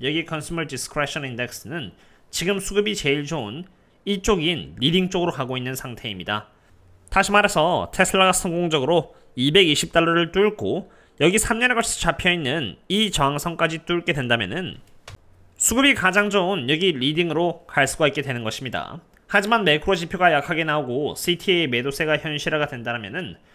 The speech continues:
테슬라의 수급 현황은 여기 반도체인 인포테크 인덱스와 비슷하게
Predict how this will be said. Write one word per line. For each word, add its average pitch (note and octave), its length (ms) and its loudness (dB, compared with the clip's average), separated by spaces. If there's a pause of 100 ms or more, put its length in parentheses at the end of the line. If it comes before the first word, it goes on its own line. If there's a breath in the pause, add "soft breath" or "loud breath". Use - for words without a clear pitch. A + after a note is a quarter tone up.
(240 soft breath)
테슬라의 A3 420 2
수급 F#3 320 -6
현황은 D3 500 -4
여기 E3 340 0
반도체인 C3 840 -6 (340 soft breath)
인포테크 G3 580 -4
인덱스와 E3 480 -4
비슷하게 A2 800 -4